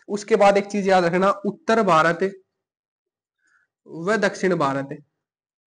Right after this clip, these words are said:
उत्तर भारत व दक्षिण भारत के बीच बात करें तो इसे सेतु नाम दिया गया है। सेतु, सेतु किसे कहते हैं? तो सातवाहन वंश को कहते हैं, ये चीज याद रख लेना। भाषा की यदि मैं बात करूं, सातवाहन वंश की भाषा की,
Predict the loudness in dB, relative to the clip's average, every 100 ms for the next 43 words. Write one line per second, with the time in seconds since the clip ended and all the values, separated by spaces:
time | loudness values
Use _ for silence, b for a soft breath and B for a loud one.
0 | _ _ _ _ _ _ _ -20 -12 -6
1 | 0 0 0 -2 -2 -2 0 2 2 0
2 | -2 0 -4 -6 -8 -2 0 0 -2 -4
3 | -4 -4 -4 -4 -4 -8 -6 -8 -6 -6
4 | -2 -2 -2 -6 -10 -8 -8 -10 -12 -14
5 | -16 -20 _ _ _ _ _ _ -10 -10
6 | -8 -8 -6 -6 -6 -8 -8 -6 -8 -12
7 | _ -12 -10 -2 0 0 -6 -8 -6 -6
8 | -6 -6 -8 -8 -14 -20 _ _ _ _
9 | _ _ -12 -12 -10 -6 -4 -4 -6 -18
10 | -20 -20 -20 _ b b b -14 -8 -8
11 | -4 -2 2 4 4 4 2 4 4 2
12 | 2 2 2 0 0 -2 -2 0 0 -4
13 | -4 -4 -4 -4 -2 -4 -2 -4 -6 -8